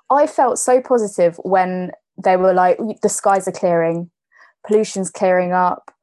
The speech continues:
The, they were showing, I think I saw photos of, like, the skies in India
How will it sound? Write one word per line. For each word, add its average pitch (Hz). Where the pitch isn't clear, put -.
The, 190
they 185
were 180
showing, 185
I 180
think 190
I 185
saw 185
photos 190
of, 170
like, 180
the 175
skies 185
in 185
India 175